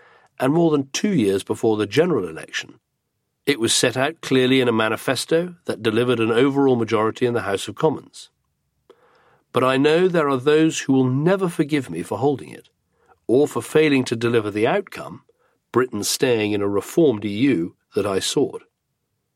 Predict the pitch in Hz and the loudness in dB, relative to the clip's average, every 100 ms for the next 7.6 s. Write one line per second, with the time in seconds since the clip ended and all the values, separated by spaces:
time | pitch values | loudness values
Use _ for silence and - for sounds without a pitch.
0 | - 131 143 131 202 - 151 143 131 135 | -4 -2 -2 -2 -4 0 0 2 2 -2
1 | - 113 139 165 - 65 64 _ _ _ | 0 0 0 -2 -10 -18 -18 _ _ _
2 | 117 120 - - 170 - 127 117 123 156 | -6 -4 -2 0 -2 -2 -6 -2 0 0
3 | 170 - 110 110 - - 175 147 - - | -2 -2 -2 -2 -6 -4 -2 -2 -4 -14
4 | - _ _ _ _ _ 120 123 - 180 | -20 _ _ _ _ _ -2 0 0 0
5 | 170 156 - 131 131 - - 151 - - | 2 -2 -2 -2 -2 -4 -2 -2 -2 -12
6 | - 117 - 185 170 - 85 - 95 87 | -6 -4 0 0 0 -6 -10 -10 -8 -10
7 | - - 82 67 - | -8 -10 -8 -10 -20